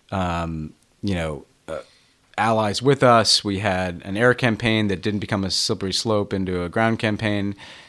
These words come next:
Uh, Gaddafi was ultimately removed from power. I think, um,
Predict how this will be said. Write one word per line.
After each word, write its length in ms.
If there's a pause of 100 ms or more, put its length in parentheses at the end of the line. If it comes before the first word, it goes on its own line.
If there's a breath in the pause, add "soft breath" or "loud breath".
(120)
Uh, 320
Gaddafi 520
was 160
ultimately 640
removed 340
from 140
power. 540 (920 loud breath)
I 60
think, 560
um, 400